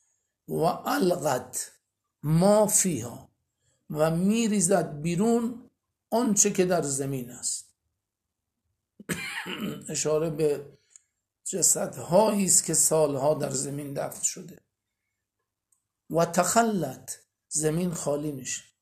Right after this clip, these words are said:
خالی می‌شه از تمام مرده هایی که دفن کردن، از همه انسان هایی که دفن کردن، خوب و بد، همه در صحرای محشر قرار می‌گیرن. زمین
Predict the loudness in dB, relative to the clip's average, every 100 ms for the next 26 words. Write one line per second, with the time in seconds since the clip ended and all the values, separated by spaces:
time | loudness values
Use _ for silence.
0 | _ _ _ _ _ _ _ _ _ 0
1 | 2 2 0 0 0 -2 -4 -6 -2 -2
2 | -2 -4 -4 -4 -4 0 -2 -2 -6 -6
3 | -8 -10 -12 -12 -12 -10 -14 -16 -20 _
4 | _ _ _ _ _ _ -4 0 0 0
5 | 0 -2 -2 -2 -2 -2 -2 0 -2 -2
6 | -2 -2 -4 -10 -10 -8 -8 -12 -14 -18
7 | _ _ _ _ _ -10 -4 0 0 2
8 | 2 2 -2 -4 -10 -20 _ _ _ -8
9 | -4 -2 0 2 2 0 -2 0 0 0
10 | -6 -6 -6 -6 -8 -10 -10 -12 -16 _
11 | _ _ _ _ _ _ _ _ _ _
12 | _ _ _ _ _ -6 -2 2 2 2
13 | 0 -6 -14